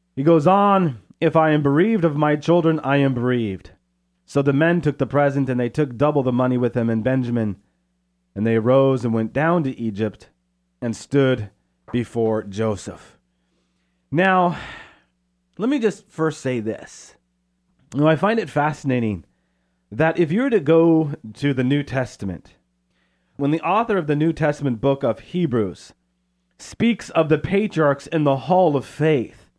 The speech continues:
of chapter eleven, he has only these words concerning Jacob. If you were to go to Hebrews chapter eleven, verse twenty-one, we read,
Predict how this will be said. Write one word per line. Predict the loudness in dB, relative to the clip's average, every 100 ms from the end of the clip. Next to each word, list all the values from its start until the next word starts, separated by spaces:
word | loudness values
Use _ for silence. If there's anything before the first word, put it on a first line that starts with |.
| _ _ _ _ -6
of | -4 0
chapter | -2 0 0
eleven, | 2 0 0 -4 -8 _ _ _ _ _
he | -2 0
has | 2 2 0 2
only | 2 4 2
these | 2 0 2 0
words | 2 2 2 0
concerning | -4 -2 0 0 0 -2
Jacob. | -4 -4 -14 -18 _ _ _ _ _ _
If | -4 0
you |
were | 0
to |
go | 2 2 2
to | 0
Hebrews | -2 -2 -2 -4
chapter | -4 -2 0
eleven, | 0 -2 -4
verse | -4 -4
twenty-one, | -4 -2 0 -2
we | -2
read, | -2 -4